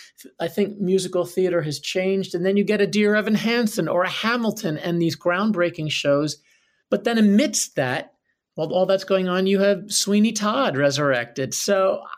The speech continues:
I, I think, I hope, Nella, I hope there's room for everybody. And I hope we don't get to that jaded place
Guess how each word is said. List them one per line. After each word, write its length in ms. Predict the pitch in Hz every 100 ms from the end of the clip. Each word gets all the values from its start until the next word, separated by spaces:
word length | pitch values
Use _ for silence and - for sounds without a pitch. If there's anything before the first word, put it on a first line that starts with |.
| _ - - - - - _ _
I, 60 | 214
I 40 |
think, 440 | 226 294 302 - - _ _
I 120 | - 180
hope, 540 | - - 208 147 - _
Nella, 500 | 139 131 104 98 123 _
I 120 | 131
hope 440 | 131 170 175 185 - - - _
there's 220 | 151 139 113
room 560 | 131 131 127 120 120 - _ _ _ _ -
for 220 | - -
everybody. 800 | 131 127 117 98 95 - - - _ _
And 140 | - 123
I 80 | 117
hope 300 | 135 139 139
we 80 |
don't 180 | 135 127
get 180 | 131 120
to 100 | -
that 180 | 127 110
jaded 440 | 107 123 123 123
place 500 | - 131 117 113 -